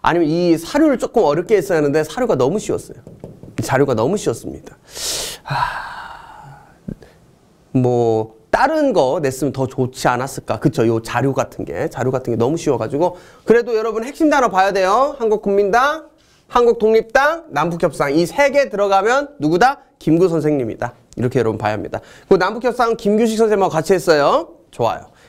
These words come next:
그다음 이제 십삼 번 가죠. 재헌국회. 이것도 자료가 있어야 하는데. <laughs> 그쵸? 원래는 자료가 있고 내는데. 어, 재헌국회. 내가 그랬죠. 재헌국회는 딱 두 개 했다고. 아, 세 개인가요? 뭐였냐면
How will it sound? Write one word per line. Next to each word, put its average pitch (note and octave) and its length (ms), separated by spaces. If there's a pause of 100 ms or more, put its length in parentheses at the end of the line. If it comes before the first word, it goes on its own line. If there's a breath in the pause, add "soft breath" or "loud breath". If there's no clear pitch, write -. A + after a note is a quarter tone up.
그다음 F3+ 260
이제 D3 120
십삼 - 380
번 B3+ 140
가죠. C#3+ 300 (800 loud breath)
재헌국회. G#3 760 (180)
이것도 - 240
자료가 E3+ 360
있어야 F#3 220
하는데. C3+ 480
<laughs> - 60
그쵸? - 260
원래는 C3 380
자료가 B2+ 300
있고 A#2 260
내는데. B2+ 720 (480 loud breath)
어, D3+ 260 (300)
재헌국회. A#3+ 800
내가 A#3+ 220
그랬죠. G#3+ 360
재헌국회는 F#3+ 1200
딱 - 220
두 G3+ 200
개 C4 140
했다고. B2+ 600 (220)
아, B2 280
세 B3 160
개인가요? A3 680
뭐였냐면 G#3 760